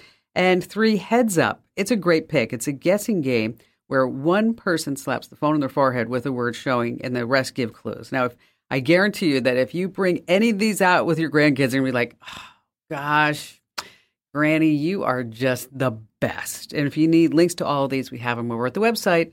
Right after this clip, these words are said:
That's commando dot com. All right, back to the phones we go with Peter in San Jose.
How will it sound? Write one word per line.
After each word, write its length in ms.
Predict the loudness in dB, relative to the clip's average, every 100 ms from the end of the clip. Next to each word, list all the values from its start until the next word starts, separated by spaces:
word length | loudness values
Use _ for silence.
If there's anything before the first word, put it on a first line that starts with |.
| _
That's 220 | -4 -4 -6
commando 420 | -6 -4 -4 -6
dot 180 | -8 -10
com. 320 | -14 -14 -14 _ _ _ _ _ 0
All 140 | 2 6
right, 300 | 6 4 4
back 220 | 2 2
to 60 | 0
the 60 |
phones 220 | 0 0
we 80 | 2
go 120 | 2
with 180 | 2 0
Peter 340 | -4 0 2 0
in 160 | -2
San 320 | -4 -2 0 0
Jose. 560 | -4 -4 -4 -6 -10